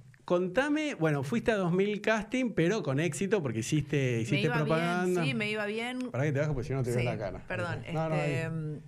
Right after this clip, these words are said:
Speaker 2: grabé muchos comerciales para acá, para afuera. Hubo un trabajo muy, muy lindo que hice, pero, eh, que fue para, para Walt Disney.
Speaker 1: ¿Sí? ¿Qué
Speaker 2: Sí,
Speaker 1: hiciste?
Speaker 2: presentaban una película,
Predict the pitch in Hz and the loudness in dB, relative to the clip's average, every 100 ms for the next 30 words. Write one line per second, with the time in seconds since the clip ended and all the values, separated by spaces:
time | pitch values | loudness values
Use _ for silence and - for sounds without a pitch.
0 | - 175 175 190 202 220 233 240 196 170 | -10 -4 -2 0 2 2 0 -4 -2 -2
1 | 170 208 196 202 208 202 - 151 160 190 | -2 -2 -2 -2 -2 -4 -4 -4 -2 0
2 | 185 180 165 156 - 190 196 202 208 - | 0 -2 -4 -6 -4 -2 0 -2 -2 -2
3 | 202 208 202 202 202 202 190 202 226 247 | 0 0 0 -2 -2 -2 0 2 2 2
4 | 233 220 226 214 220 220 208 190 202 - | 2 2 2 2 2 2 0 -2 -2 -2
5 | 240 262 - - - - - - 170 170 | -4 -4 -10 -20 -20 -20 -14 -6 -2 0
6 | 170 165 160 - - - - 151 143 143 | 0 2 0 -4 -10 -8 -4 -2 -2 -2
7 | 139 170 180 185 170 160 156 160 160 - | -4 -4 -2 -2 -4 -4 -4 -4 -8 -10
8 | 190 - - 165 165 175 185 202 208 233 | -16 -20 -8 -6 -4 -2 -2 -2 -2 -2
9 | 233 339 - - - - - 151 247 320 | -4 -8 -16 -20 -20 -20 -4 2 2 2
10 | - 247 170 - 127 123 202 208 233 214 | 0 2 2 4 4 4 2 0 0 0
11 | 240 254 240 240 214 214 247 233 226 233 | 0 0 0 0 0 0 -2 0 0 0
12 | 285 | -2